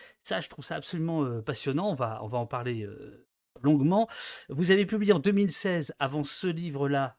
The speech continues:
Adieu la liberté, essai sur la société disciplinaire. Vous aviez publié en deux mille seize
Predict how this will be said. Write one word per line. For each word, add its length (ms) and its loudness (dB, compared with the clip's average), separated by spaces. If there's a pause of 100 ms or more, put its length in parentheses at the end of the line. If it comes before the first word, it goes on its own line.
(120)
Adieu 240 -4
la 80 -2
liberté, 540 -2
essai 260 -2
sur 180 -4
la 140 -4
société 460 -6
disciplinaire. 680 -4
Vous 180 -2
aviez 180 2
publié 280 -2
en 60 0
deux 80 0
mille 100 0
seize 240 -6